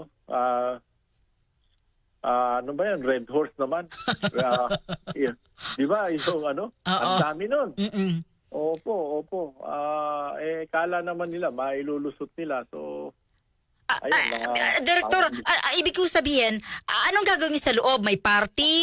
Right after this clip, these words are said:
Speaker 2: Ibibenta nila? Ah,
Speaker 1: Opo, ibibenta po nila yan. Kasi kanya-kanya silang, kumbaga, naghahati-hati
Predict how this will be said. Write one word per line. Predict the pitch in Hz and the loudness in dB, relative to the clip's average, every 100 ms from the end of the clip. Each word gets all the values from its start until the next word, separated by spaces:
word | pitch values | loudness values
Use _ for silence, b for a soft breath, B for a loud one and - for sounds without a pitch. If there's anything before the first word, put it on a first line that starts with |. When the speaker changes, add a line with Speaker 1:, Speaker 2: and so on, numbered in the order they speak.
| 339 330 | 4 2
Speaker 2:
Ibibenta | 214 220 190 190 202 | 2 2 4 2 2
nila? | 190 185 220 294 320 320 311 B B B B _ _ | 4 4 6 6 6 4 0 B B B B _ _
Ah, | - 233 | 0 2
Speaker 1:
Opo, | 165 190 254 240 | 2 2 0 2
ibibenta | 202 208 202 208 208 | 0 0 0 0 -2
po | 196 208 | 0 -2
nila | 196 202 196 | -2 -4 -4
yan. | 190 196 180 - | -4 -4 -6 -8
Kasi | 156 185 180 170 165 | -8 -4 -4 -4 -6
kanya-kanya | - 143 156 151 156 151 | -6 -6 -4 -6 -8 -10
silang, | 165 156 151 151 156 151 147 | -8 -8 -8 -14 -16 -16 -20
kumbaga, | - 127 135 139 151 151 | -14 -8 -4 -2 -2 -2
naghahati-hati | 131 107 120 113 - - 117 117 117 - | -6 -6 -6 -4 -8 -8 -6 -4 -4 -6